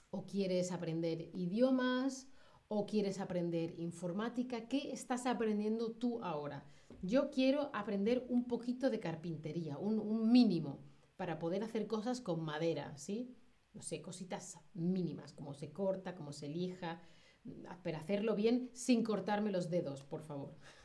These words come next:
<laughs> Pero contadme vosotros qué es lo que estáis aprendiendo ahora vosotros.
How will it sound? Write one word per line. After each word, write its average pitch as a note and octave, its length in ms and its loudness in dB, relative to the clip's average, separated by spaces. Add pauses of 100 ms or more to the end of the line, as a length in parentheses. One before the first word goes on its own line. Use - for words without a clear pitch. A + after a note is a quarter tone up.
(120)
<laughs> - 920 0 (560)
Pero B3 260 6
contadme A3+ 440 2
vosotros A3+ 540 2 (100)
qué B3 160 6
es B3 140 2
lo G#3+ 100 0
que G#3 80 -2
estáis F#3+ 280 -2
aprendiendo F#3 440 -2
ahora F#3 420 -2
vosotros. D#3 720 -6